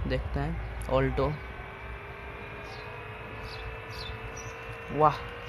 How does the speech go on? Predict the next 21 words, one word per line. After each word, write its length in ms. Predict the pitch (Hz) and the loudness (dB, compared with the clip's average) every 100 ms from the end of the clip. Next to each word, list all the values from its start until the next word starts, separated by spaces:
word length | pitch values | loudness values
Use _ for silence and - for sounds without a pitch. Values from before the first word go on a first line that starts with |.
| - - - - | -6 -6 -2 2
क्या 120 | 151 | 2
stylish 520 | - 135 143 156 - | 4 6 6 4 0
लग 100 | 143 | -2
रहा 100 | 127 | -2
है। 120 | 151 - - - - - - - - - - - - - - - - - - - - - - - - - - - - - - - - - - - - | -4 -6 -8 -6 -6 -8 -6 -6 -6 -6 -6 -6 -6 -6 -8 -8 -8 -8 -8 -8 -8 -6 -6 -6 -6 -6 -6 -6 -6 -6 -6 -8 -6 -6 -4 -4 -2
अरे, 520 | 156 165 170 175 156 - - - - - - - - - - - | 4 8 10 10 8 4 -10 -12 -12 -12 -12 -10 -10 -10 0 6
ये 120 | 202 | 6
जीटीए 500 | 151 175 165 202 196 | 6 2 6 8 8
इंडिया 260 | 175 175 185 | 8 6 4
के 140 | 190 | 6
लोगों 240 | 175 175 | 6 6
को 140 | 175 190 | 6 4
गाड़ी 340 | 147 139 165 | 8 8 8
चलाना 420 | 170 160 156 170 | 8 8 10 12
भी 100 | 175 | 10
नहीं 220 | 156 135 127 | 10 6 2
आता 220 | - - | 0 -4
अच्छे 260 | - - | -4 -6
से, 360 | 170 170 - - - - - - - - - - - - - - - - - - - - - - 151 - | -6 -6 -8 -10 -10 -10 -8 -8 -8 -10 -10 -10 -10 -10 -10 -10 -10 -8 -8 -8 -8 -8 -8 -4 -4 2
गधे 300 | 151 143 139 | 4 6 6
आदमी। 320 | 123 131 143 | 6 2 -2